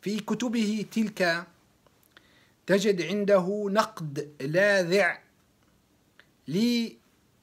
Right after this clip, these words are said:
لأولئك الذين يتخذون الدين ك-، ك-،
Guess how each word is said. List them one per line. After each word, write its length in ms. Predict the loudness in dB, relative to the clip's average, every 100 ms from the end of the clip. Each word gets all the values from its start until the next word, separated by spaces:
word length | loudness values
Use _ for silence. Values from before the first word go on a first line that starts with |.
| _ _ _ -8
لأولئك 640 | -4 2 4 4 2 -2
الذين 460 | 0 0 0 0
يتخذون 880 | 0 -2 -4 -6 -4 -2 0 0 0
الدين 1040 | -4 -2 -2 0 -2 0 0 -4 -6 -10 -14 _ _ _ _ _ _ _ _ _ _ _ _ _ _ _ _ _ _ _ 0
ك-، 540 | 4 4 4 0 -2 -16 _ _ _ _ _
ك-، 60 | -2